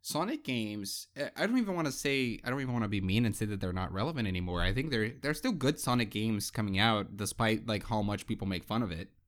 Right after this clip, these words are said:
Um, but I feel like the people that play the new Sonic games nowadays are the people that grew up with Sonic in the nineties that still have fondness for it.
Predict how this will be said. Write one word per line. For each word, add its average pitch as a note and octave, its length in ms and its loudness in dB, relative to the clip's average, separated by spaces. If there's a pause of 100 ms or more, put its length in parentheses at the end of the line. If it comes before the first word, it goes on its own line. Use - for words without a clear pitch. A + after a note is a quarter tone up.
(300)
Um, G2 480 4 (160)
but A#2 260 4
I A#2 80 0
feel F3+ 260 2
like G#3+ 180 2
the C3+ 60 -2
people C#3 340 2
that A2+ 120 0
play B2 160 2
the A2 100 0
new G#2 280 2
Sonic G#2 340 2
games G2 340 0
nowadays F2+ 640 0 (280)
are A2 100 4
the G#2 80 0
people A2+ 260 0
that G2+ 100 0
grew F#2 260 -4
up A2+ 180 2
with F#2+ 120 -2
Sonic F#2+ 360 -2
in G#2 140 -2
the F2+ 80 -2
nineties F#2+ 520 0
that F2 160 -4
still G2+ 260 0
have F2 180 -2
fondness G2 420 0
for F#2 280 -4
it. F2+ 120 -6